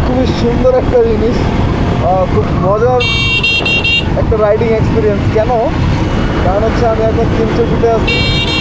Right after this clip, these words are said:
যারা একবারে, আহ, ধরেন, গিয়ার বা তারপরে কি বলে এটাকে, ক্লাচ চাপার যে ব্যাপারগুলো, এগুলোর মধ্যে নাই, তাদের জন্য এটা খুব দারুণ একটা বাইক।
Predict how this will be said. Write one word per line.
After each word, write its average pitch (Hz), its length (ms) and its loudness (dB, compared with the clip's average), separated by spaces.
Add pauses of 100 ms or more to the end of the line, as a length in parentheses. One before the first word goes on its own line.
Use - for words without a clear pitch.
(640)
যারা 226 500 2
একবারে, 240 640 0
আহ, 196 380 0
ধরেন, 220 540 0
গিয়ার 226 300 2
বা 214 400 0
তারপরে 208 380 0
কি 202 240 0
বলে 190 180 0
এটাকে, 180 320 -2 (800)
ক্লাচ 214 380 0
চাপার 220 300 0 (100)
যে 220 100 2
ব্যাপারগুলো, 202 760 0
এগুলোর 202 400 0
মধ্যে 202 360 0
নাই, 185 240 0 (680)
তাদের 226 320 2 (120)
জন্য 269 320 0
এটা 254 340 2
খুব 240 260 -2 (120)
দারুণ 240 320 0
একটা 233 260 0
বাইক। 165 240 0